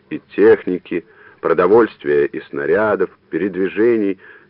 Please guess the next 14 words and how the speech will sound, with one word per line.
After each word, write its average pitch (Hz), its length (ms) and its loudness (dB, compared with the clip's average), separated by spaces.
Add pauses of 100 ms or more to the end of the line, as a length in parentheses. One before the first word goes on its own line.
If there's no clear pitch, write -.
сопровождающих 80 960 -2
большие 101 600 -6
военные 76 640 -2
операции. 69 960 -10 (1500)
К - 60 -20
середине 165 480 2
дня, 135 320 2
который 123 380 0
был 117 160 0
уже 107 460 4 (280)
совсем 90 360 -2
ясным, 101 580 -4 (340)
если 76 360 -2
бы 71 360 0